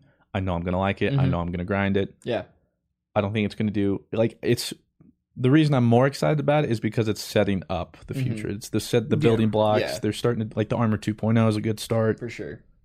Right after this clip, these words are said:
Speaker 1: And so that's why I'm more
Speaker 2: Yeah.
Speaker 1: excited about
Speaker 3: And
Speaker 1: it.
Speaker 3: they're independent, so they can do whatever they want now.
Speaker 1: Yay.
Speaker 3: Literally whatever they want.
Speaker 2: Yeah.
Speaker 1: <laughs> And,
Speaker 2: 'Cause
Speaker 1: uh,
Speaker 2: Activision was the problem.
Speaker 1: No, I mean, they said it was, like, they can't put all the blame on them
Speaker 2: It's a
Speaker 1: either.
Speaker 2: two-way street, all right?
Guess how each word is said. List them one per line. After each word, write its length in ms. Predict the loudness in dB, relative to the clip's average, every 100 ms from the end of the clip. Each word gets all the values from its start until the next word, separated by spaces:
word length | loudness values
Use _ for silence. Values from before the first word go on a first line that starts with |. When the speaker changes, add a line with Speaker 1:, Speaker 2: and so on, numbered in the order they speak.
| _ 0
Speaker 1:
And 80 | 2
so 80 | 2
that's 320 | -2 -8 -8
why 100 | -10
I'm 60 | -6
more 100 | -4
Speaker 2:
Yeah. 60 | -4
Speaker 1:
excited 240 | -6 -12
about 180 | -14 -8
Speaker 3:
And 80 | -4
Speaker 1:
it. 20 |
Speaker 3:
they're 120 | -2
independent, 460 | 2 6 6 6 -2
so 80 | -2
they 60 |
can 80 | -2
do 100 | 0
whatever 220 | 0 0
they 80 | -2
want 240 | -2 -6 -8
now. 180 | -14 -18 _ _ _ _ 2
Speaker 1:
Yay. 340 | 6 8 6 2 -16 -8
Speaker 3:
Literally 500 | -4 -2 -2 0 0
whatever 260 | 0 -2
they 100 | -4
want. 320 | -8 -12 -18 _ _
Speaker 2:
Yeah. 220 | -18 -18 -6 0
Speaker 1:
<laughs> 80 | 0 -2 _ _ -20 -20 -20 -20 -20 -6
And, 260 | -4 -2 -2
Speaker 2:
'Cause 80 | 0
Speaker 1:
uh, 20 | -2
Speaker 2:
Activision 400 | -4 -6 -6 -6
was 80 | -8
the 60 |
problem. 460 | -12 -14 -14 -16 -20 _ _ _ -20 -20 _
Speaker 1:
No, 320 | 2 4 4 4
I 120 | 4
mean, 180 | 4 4
they 140 | 2
said 260 | 2 2 2
it 100 | 0
was, 220 | -2 -4 -10 -10
like, 360 | -8 -10 -12 -20 _ _ _ _ -2
they 140 | -2
can't 260 | 0 -4 -4
put 120 | -6
all 100 | -6
the 60 | -8
blame 260 | -6 -6
on 100 | -4
them 120 | -4 -4
Speaker 2:
It's 80 |
a 20 | 0
Speaker 1:
either. 80 | 4
Speaker 2:
two-way 300 | 6 4 0
street, 320 | -2 -6 -6
all 100 | -4
right? 260 | -4 -4